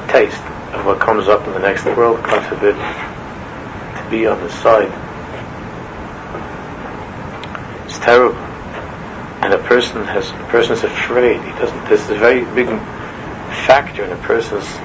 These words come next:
life. Yiras hakavod, yiras hashleimus, but yiras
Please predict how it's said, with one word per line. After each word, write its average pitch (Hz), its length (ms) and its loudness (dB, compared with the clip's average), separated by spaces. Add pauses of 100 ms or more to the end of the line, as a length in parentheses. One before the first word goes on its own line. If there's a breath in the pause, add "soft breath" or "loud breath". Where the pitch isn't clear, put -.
life. - 460 2 (720)
Yiras 120 500 2 (460)
hakavod, 107 600 2 (1300)
yiras - 180 -8
hashleimus, 110 600 2
but 107 80 -8
yiras 127 260 4